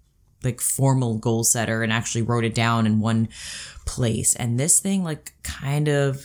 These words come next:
simplified that chaos around, you know,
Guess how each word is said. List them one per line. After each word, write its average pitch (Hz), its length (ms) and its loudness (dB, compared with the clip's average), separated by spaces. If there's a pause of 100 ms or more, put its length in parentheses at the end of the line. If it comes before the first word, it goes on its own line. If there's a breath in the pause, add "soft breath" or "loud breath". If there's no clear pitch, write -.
simplified 127 760 -2
that - 300 -8
chaos 120 580 -2
around, 113 720 0
you 120 160 0
know, - 380 0